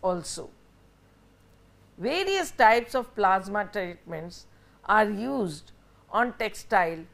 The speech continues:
according to the fiber. Finishing, uh,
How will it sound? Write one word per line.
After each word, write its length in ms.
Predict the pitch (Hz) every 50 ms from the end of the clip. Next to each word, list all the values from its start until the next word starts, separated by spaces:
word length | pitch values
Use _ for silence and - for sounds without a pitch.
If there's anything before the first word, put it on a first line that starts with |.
| _ _ _ _
according 640 | - - 208 - - 269 285 294 285 330 330 320 -
to 100 | 277 240
the 160 | 214 240 226
fiber. 560 | - - 202 180 175 170 147 151 147 139 135 - - _ _ _ _ _ _ _ _ -
Finishing, 560 | - - - 349 370 359 - - 359 359 359 349 294 - - _ _ _ _ _ _ _ _ _ _ -
uh, 260 | - 202 208 208 208